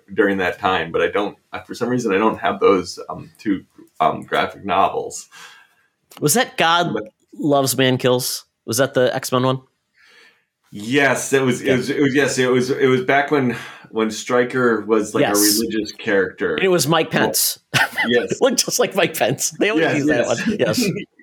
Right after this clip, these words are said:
Speaker 2: This
Speaker 1: Yes,
Speaker 2: monster. Yes.
Speaker 1: yes, <laughs> exactly. That's exactly what it was.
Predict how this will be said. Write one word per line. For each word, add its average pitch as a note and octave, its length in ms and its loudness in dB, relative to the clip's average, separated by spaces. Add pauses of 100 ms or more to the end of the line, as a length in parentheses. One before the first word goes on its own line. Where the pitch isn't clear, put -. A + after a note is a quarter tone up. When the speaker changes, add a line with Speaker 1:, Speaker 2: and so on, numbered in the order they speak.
(100)
Speaker 2:
This G#3 220 0
Speaker 1:
Yes, C4+ 40 -10
Speaker 2:
monster. D#3+ 720 0 (240)
Yes. - 320 -2
Speaker 1:
yes, C#3+ 580 0
<laughs> D3+ 180 0
exactly. D3 920 0
That's A2+ 220 2
exactly D#3 500 0
what C3 160 0
it - 140 -4
was. - 400 -12